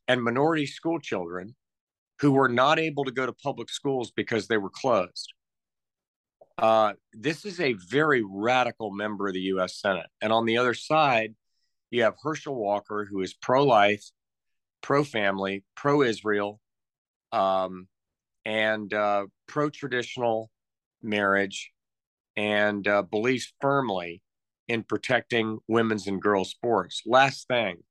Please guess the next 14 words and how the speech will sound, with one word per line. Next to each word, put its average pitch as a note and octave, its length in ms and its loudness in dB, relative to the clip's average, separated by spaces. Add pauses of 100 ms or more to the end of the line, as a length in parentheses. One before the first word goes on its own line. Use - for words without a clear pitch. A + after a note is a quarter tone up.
(800)
um, G#2 560 0 (380)
Raphael C3+ 480 0
Warnock A#2+ 480 -2
voted A2 580 -4
to A#2+ 100 -6
abolish G#2 500 0
the C3 100 -14
filibuster, G2+ 800 -2 (1200)
and B2 400 2
he B2+ 200 -6
has A2 220 -4
refused C#3 720 0
to G2 60 -6
say F#2 600 0